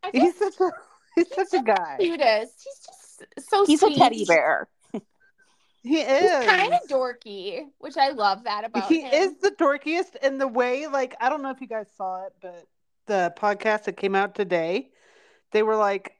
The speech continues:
Speaker 2: one of their advertisers, I guess, is SeatGeek. And so they were talking about buy seats for whatever football game or event you're going to. And then he's like, "Hey, Travis, are you going to any events anytime soon?"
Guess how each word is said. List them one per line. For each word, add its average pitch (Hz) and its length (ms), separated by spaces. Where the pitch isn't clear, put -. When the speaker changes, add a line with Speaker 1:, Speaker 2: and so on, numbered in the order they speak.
Speaker 2:
one 240 220
of 208 60
their 214 140
advertisers, 196 800
I 180 120
guess, 180 280
is 165 180
SeatGeek. 170 520
And 165 120
so 175 120
they 170 100
were 165 100
talking 180 420
about 160 260
buy 185 260
seats 208 480
for 185 140
whatever 190 500
football 262 360
game 240 440
or 202 160
event 240 340
you're 240 120
going 247 340
to. 247 240
And 226 140
then 226 160
he's 214 200
like, 202 220
"Hey, 320 220
Travis, 294 580
are 214 100
you 247 160
going 294 340
to 262 180
any 277 240
events 247 400
anytime 285 480
soon?" 285 260